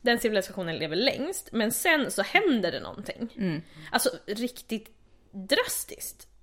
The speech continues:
Speaker 1: För att de går in, alltså det här, civilisationerna kollapsar, eller vad man ska säga.
Speaker 2: Mm.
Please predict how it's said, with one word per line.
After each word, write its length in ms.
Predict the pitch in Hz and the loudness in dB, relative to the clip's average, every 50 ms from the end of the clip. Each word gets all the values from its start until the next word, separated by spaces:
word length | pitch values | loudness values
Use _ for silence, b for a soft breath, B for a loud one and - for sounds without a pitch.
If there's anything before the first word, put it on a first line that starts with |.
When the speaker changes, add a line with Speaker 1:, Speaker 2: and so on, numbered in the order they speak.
| - - | -20 -16
Speaker 1:
För 300 | - - - 262 254 240 | -6 0 4 6 8 8
att 280 | 208 190 202 - - - - | 8 6 2 0 -4 -12 -4
de 280 | 175 208 214 220 220 | -2 0 0 0 2
går 160 | 208 247 240 | 4 6 6
in, 280 | 226 - 277 311 285 262 | 6 4 2 2 2 0
alltså 180 | - 220 - 214 | -2 -2 0 0
det 100 | 208 202 | 2 4
här, 340 | 233 240 254 262 - - - - - - | 6 4 4 4 0 -4 -8 -14 -18 -14
civilisationerna 760 | - - - 226 226 214 220 226 - 254 240 240 214 196 185 - - - - - - - - | -8 -4 -2 -2 -2 -2 -4 -2 0 2 2 2 2 2 0 -2 -6 -12 -12 -12 -12 -16 -4
kollapsar, 540 | - - 240 247 254 247 - - - 190 175 | 0 4 4 6 4 4 0 -2 2 2 2
eller 160 | 170 175 170 | 2 2 0
vad 80 | 180 165 | -2 -2
man 60 | 190 | -4
ska 120 | - - | -4 -6
säga. 260 | 190 - - 160 131 190 - | -6 -6 -6 -6 -8 -2 0
Speaker 2:
Mm. 240 | 220 202 170 165 | 2 2 2 0